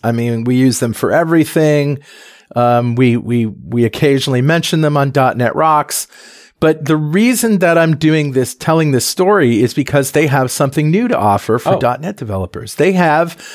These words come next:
Speaker 1: a C sharp A P I.
Speaker 2: Oh.
Speaker 1: So they have a rest A P I version two,
Speaker 2: Mm-hmm.
Speaker 1: and now they've made a C sharp wrapper for it. And so that is essentially my, my Better Know framework, and I'll post a link for it,
Speaker 2: Mm-hmm.
Speaker 1: uh,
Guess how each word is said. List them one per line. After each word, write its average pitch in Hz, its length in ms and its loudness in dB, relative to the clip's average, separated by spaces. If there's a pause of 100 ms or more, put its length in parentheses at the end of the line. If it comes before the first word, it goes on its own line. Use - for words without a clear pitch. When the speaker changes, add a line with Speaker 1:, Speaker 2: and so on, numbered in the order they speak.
(180)
Speaker 1:
a 139 120 2
C 180 400 0
sharp - 560 0 (200)
A 139 140 2
P 156 220 2
I. 160 520 0
Speaker 2:
Oh. 220 420 -4 (140)
Speaker 1:
So - 220 0
they 160 140 2
have 254 340 2
a 139 60 2
rest 160 400 0
A 127 80 4
P 120 180 2
I 104 160 2
version 117 380 0
two, 110 520 0
Speaker 2:
Mm-hmm. 110 240 -6 (540)
Speaker 1:
and 127 160 0
now 151 160 2
they've 160 240 0
made 135 240 2
a 127 60 2
C 156 220 0
sharp - 360 0
wrapper 123 320 0
for 95 300 -2
it. 82 140 -6 (400)
And 135 120 0
so 143 240 2
that 151 280 0
is 139 160 0
essentially 127 640 -2
my, 113 460 0 (560)
my 113 160 2
Better 120 260 2
Know 113 200 0
framework, 131 460 -2
and 113 100 -2
I'll 110 80 -2
post - 280 -2
a 117 80 0
link 127 240 0
for 101 320 -2
it, 101 200 0
Speaker 2:
Mm-hmm. 104 240 -8 (320)
Speaker 1:
uh, 101 320 0